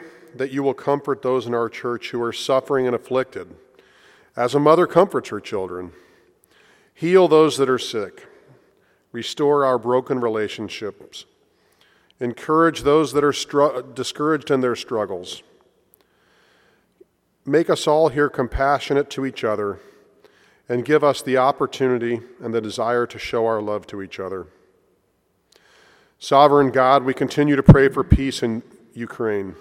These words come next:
We pray you will bring about an end to this despotic, needless war. But most of all, we pray that your will will be done and that you will be glorified. Lord God, bless our worship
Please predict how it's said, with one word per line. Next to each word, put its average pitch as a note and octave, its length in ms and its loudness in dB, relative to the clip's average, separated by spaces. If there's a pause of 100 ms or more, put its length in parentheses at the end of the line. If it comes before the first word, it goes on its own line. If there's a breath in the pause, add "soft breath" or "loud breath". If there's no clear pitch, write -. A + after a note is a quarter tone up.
(1120 soft breath)
We C3+ 80 -4
pray F3 240 6
you E3+ 120 4
will D#3 80 6
bring D#3+ 240 4
about D3+ 260 6
an D#3 120 2
end D3 260 2
to D3+ 100 -2
this C#3 240 2
despotic, C#3+ 920 -2 (360 soft breath)
needless C#3+ 580 -2
war. G2+ 440 -6 (640 soft breath)
But C3+ 120 -2
most E3+ 300 4
of D3 100 -2
all, D3 140 6
we C#3 100 2
pray C3+ 280 2
that C3 100 -4
your A#2 140 -2
will C#3+ 360 6
will C#3 140 2
be A#2+ 140 -2
done C3+ 280 2
and B2+ 140 4
that A2+ 120 -2
you B2+ 120 0
will B2+ 80 4
be A#2 140 -4
glorified. G2+ 760 0 (1900 soft breath)
Lord C#3+ 220 4
God, D3+ 300 6
bless C#3+ 260 2
our C#3+ 160 4
worship A#2 500 -2